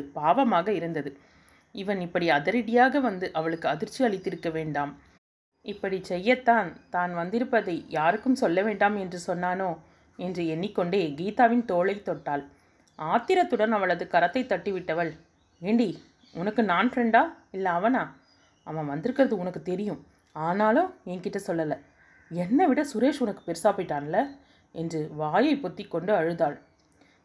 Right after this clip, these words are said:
"ஏய் பைத்தியம், எதுக்கு நீ இப்படி அழற? கண்ணை தொட, யாராவது பார்க்க போறாங்க.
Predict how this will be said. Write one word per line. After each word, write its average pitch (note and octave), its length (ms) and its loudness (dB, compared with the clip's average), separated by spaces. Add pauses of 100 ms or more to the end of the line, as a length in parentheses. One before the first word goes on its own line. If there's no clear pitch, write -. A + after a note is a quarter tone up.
(260)
"ஏய் G3 260 -2 (320)
பைத்தியம், G3 460 -2 (400)
எதுக்கு F#4+ 380 0
நீ C#4 100 4
இப்படி F3+ 280 -6
அழற? E3 260 0 (540)
கண்ணை F#3+ 300 -2
தொட, F#3 160 -4 (500)
யாராவது F3 300 2
பார்க்க A#3 300 0
போறாங்க. D3+ 340 -2